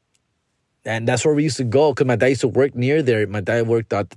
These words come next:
Third and, Third and Fairfax at the Grove, which is a very famous, which is very near Hancock Park.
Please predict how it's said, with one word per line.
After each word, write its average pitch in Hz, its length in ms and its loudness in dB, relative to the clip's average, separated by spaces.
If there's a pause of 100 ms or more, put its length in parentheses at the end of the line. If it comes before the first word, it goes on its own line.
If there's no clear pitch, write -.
Third 117 180 -2
and, 104 160 -6
Third 117 240 0
and 110 120 -4
Fairfax 123 580 -2
at 98 100 -2
the - 80 -6
Grove, 113 640 0
which 107 220 -12
is - 60 -8
a 101 60 0
very 104 240 0
famous, 110 400 -6
which 107 200 -4
is 98 80 -6
very 107 260 0
near 110 420 -4
Hancock 101 560 -6
Park. 143 300 0